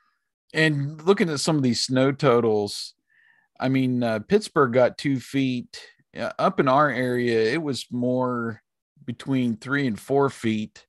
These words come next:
But going down to even, like, Birmingham, Birmingham got a foot. Down to Atlanta, they had ten inches.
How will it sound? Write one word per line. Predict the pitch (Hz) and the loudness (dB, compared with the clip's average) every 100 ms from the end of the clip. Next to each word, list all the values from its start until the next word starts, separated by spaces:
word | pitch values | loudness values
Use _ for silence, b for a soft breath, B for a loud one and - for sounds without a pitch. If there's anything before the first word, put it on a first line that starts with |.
| b b b b - | b b b b 2
But | 139 113 | 2 2
going | 131 175 185 | 2 4 4
down | 143 147 160 | 4 4 4
to | 143 | 2
even, | 139 165 156 143 | 2 2 2 2
like, | 127 107 | 2 2
Birmingham, | 120 139 165 156 127 104 98 | 2 2 2 2 0 0 -2
Birmingham | 127 170 175 139 120 110 | 0 2 2 2 0 0
got | 107 | 0
a | 95 | -2
foot. | - - 87 - - _ _ _ _ _ _ 123 | -4 -2 -2 -2 -8 _ _ _ _ _ _ -6
Down | 123 131 147 | 2 2 2
to | 139 151 | 2 0
Atlanta, | 113 113 120 160 131 107 | 2 0 0 0 0 0
they | 135 | 0
had | 156 135 | -2 -4
ten | - 139 117 | -2 0 0
inches. | 110 101 92 69 78 - | 0 -4 -4 -6 -8 -16